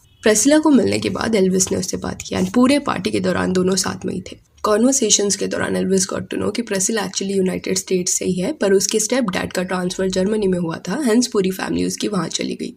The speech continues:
थी। रात को जब एल्विस ने प्रिसिला को उसके घर में छोड़ा, तब प्रिसिला के जो पेरेंट्स थे, उनसे काफी नाराज हुए थे, क्योंकि रात को काफी लेट प्रिसिला घर आई थी।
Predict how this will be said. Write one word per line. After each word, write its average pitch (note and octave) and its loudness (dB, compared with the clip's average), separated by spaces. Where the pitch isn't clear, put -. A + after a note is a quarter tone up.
थी। - -14
रात G#3 4
को C#4 2
जब A#3+ 6
एल्विस F#3+ 2
ने E3 -2
प्रिसिला E3+ 0
को F#3 -2
उसके F#3+ 0
घर F#3 0
में F#3 -2
छोड़ा, - -4
तब A#3 -6
प्रिसिला G3+ -2
के G#3 -2
जो G#3 0
पेरेंट्स F3+ -2
थे, F3+ 2
उनसे F#3 2
काफी F#3 -4
नाराज E3+ -4
हुए - -8
थे, - -20
क्योंकि A3 2
रात G#3 4
को A3 -6
काफी G3 0
लेट F#3 2
प्रिसिला F3 0
घर F3+ 0
आई - -6
थी। - -18